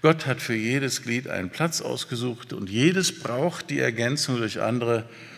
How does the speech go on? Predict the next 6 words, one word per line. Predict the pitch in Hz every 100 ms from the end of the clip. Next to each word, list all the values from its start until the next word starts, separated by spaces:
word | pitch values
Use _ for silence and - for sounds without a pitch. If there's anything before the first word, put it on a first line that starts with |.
| -
und | 120 110
niemand | 120 147 147 147
kann | 131 120
auf | 113 104 90
irgendjemanden | 113 139 143 131 131 101 98 -
verzichten. | - 110 - 107 - 76